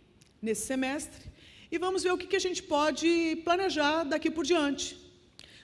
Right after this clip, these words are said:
pra que a gente termine o nosso ano, tudo correndo bem, ah, com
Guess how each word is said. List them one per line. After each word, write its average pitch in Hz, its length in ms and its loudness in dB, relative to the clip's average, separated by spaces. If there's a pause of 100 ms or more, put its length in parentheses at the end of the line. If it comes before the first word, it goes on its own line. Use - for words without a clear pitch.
pra 277 140 4
que 294 60 2
a 277 40 2
gente 302 260 2
termine 285 400 4
o 269 40 4
nosso 262 520 2
ano, 262 360 4 (380)
tudo 226 180 -4
correndo 233 300 2
bem, 277 440 0 (460)
ah, 277 880 0
com 294 1000 2